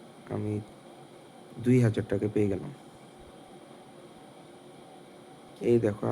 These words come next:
আবার চারটা মিলছে, আবার দুই হাজার টাকা পেয়ে গেলাম। তো আনন্দ কিন্তু আমার কিন্তু এক ধাপ কিন্তু এগিয়ে যাচ্ছে। দেখো আবার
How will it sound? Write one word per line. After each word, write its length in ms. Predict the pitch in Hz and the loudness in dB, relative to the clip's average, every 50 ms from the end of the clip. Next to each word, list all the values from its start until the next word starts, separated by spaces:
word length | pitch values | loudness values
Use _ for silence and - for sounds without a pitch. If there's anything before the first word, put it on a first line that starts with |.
| 113 | 0
আবার 180 | 110 113 117 120 123 - | 2 2 2 0 0 -2
চারটা 260 | 123 120 - - 131 127 131 | -4 -4 -4 -2 -2 0 2
মিলছে, 360 | 131 131 131 127 120 127 139 143 139 127 123 107 | 2 2 0 0 0 0 0 0 0 0 -2 -2
আবার 180 | 107 104 113 113 113 110 | 0 2 2 0 0 0
দুই 100 | 110 107 104 | 0 0 0
হাজার 180 | 101 98 101 95 - | 0 0 -2 -4 -4
টাকা 140 | 101 95 101 98 - | -4 -4 -4 -4 -2
পেয়ে 160 | - 107 101 98 | 0 0 0 0
গেলাম। 200 | 95 - 101 101 - - - - - - - - - - - - - - - - - - - - - - - | -2 -6 -10 -14 -16 -18 -20 -20 -20 -20 -20 -20 -20 -20 -20 -20 -20 -20 -20 -20 -20 -20 -20 -20 -20 -18 -6
তো 60 | - - 117 113 110 107 | -2 0 2 2 2 4
আনন্দ 280 | 113 120 123 131 135 135 135 135 139 | 4 2 2 2 2 2 2 2 2
কিন্তু 200 | - 127 127 123 123 117 | 0 0 2 2 2 2
আমার 140 | 117 117 117 117 | 2 2 0 0
কিন্তু 180 | 117 113 - 123 120 | -2 0 2 2 2
এক 80 | 113 110 - - | 2 2 -2 -4
ধাপ 160 | - 104 101 - - - | -6 -6 -6 -6 -6 -4
কিন্তু 180 | 120 110 107 113 107 | -4 -2 0 0 0
এগিয়ে 200 | 101 101 101 95 98 | 0 0 0 -2 -2
যাচ্ছে। 220 | 95 92 - - - 107 104 | -4 -4 -4 -6 -4 -4 -4
দেখো 160 | 104 101 - - - 104 107 | -4 -6 -6 -6 -4 0 2
আবার 180 | 107 117 123 | 4 4 4